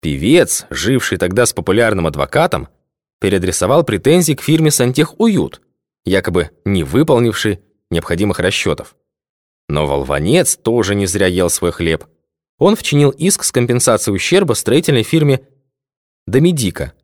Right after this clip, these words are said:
не обеспечившей элитный дом надежными перекрытиями.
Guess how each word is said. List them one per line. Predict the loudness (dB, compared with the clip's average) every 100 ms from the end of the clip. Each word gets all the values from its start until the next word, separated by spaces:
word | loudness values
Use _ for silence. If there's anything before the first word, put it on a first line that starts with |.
| _ _ 0
не | 2
обеспечившей | 2 0 0 0 -4 -6 -2
элитный | -2 0 -2
дом | 2 2 2
надежными | 0 -2 0 -2
перекрытиями. | -2 -2 -2 -6 -6 -14 -16